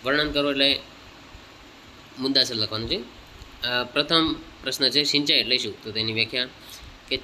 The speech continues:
ચોક્કસ સમયે ખેતરમાં પાકને પાણી પૂરું પાડવાની ક્રિયાને સિંચાઈ કહે છે. પ્રશ્નમાં આગળ કીધું કે પાણી બચાવવાની સિંચાઈ પદ્ધતિ, બે પદ્ધતિનું વર્ણન કરો. તો પાણી બચાવવાની સિંચાઈની બે પદ્ધતિ આ મુજબ છે,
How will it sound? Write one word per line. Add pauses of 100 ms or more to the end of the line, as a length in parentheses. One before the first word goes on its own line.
ચોક્કસ
સમયે (380)
ખેતરમાં
પાકને (360)
પાણી
પૂરું
પાડવાની
ક્રિયાને (140)
સિંચાઈ
કહે
છે. (840)
પ્રશ્નમાં
આગળ
કીધું
કે
પાણી
બચાવવાની
સિંચાઈ
પદ્ધતિ,
બે
પદ્ધતિનું
વર્ણન
કરો. (680)
તો
પાણી
બચાવવાની
સિંચાઈની (100)
બે
પદ્ધતિ
આ
મુજબ
છે,